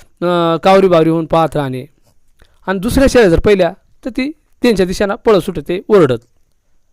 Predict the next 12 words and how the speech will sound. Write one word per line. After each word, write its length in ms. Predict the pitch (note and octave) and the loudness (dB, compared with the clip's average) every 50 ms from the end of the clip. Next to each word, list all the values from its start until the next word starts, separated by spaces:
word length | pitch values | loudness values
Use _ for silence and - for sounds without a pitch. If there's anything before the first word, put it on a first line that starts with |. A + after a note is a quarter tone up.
| _ _ _ _ _ _ _ _ _ _ _ _ _ _ _ _ _ _ _ _ _ _ _ _ _ _ _ _ - - | _ _ _ _ _ _ _ _ _ _ _ _ _ _ _ _ _ _ _ _ _ _ _ _ _ _ _ _ -6 0
पुन्हा 160 | B3 C4+ C#4 C4 | 2 2 2 2
तिसरं 220 | - B3 - B3+ A#3+ | 2 2 2 4 4
लक्षण 260 | F#3+ F3+ - G3+ F3+ | 4 2 2 0 0
असं 200 | D#3+ D3+ - F#3+ | 0 0 0 0
आहे 40 | E3+ | -2
मित्रांनो, 340 | D3 C3+ C3+ C3 B2+ B2+ D#3 - _ _ _ _ _ _ _ _ _ _ _ - | -2 -4 -6 -6 -6 -10 -14 -16 _ _ _ _ _ _ _ _ _ _ _ -2
आपली 240 | - A3 - A#3 G3+ | -2 0 0 -2 -4
जी 120 | F3 F#3+ | -2 -2
शेपटी 300 | E3+ - B3 A3+ - G#3 | 0 0 0 0 2 0
आहे 60 | F#3+ | 0
ना, 80 | F3 D#3 | 0 -2
ती 240 | C#3+ G3 F#3 C3 | -4 -6 -8 -10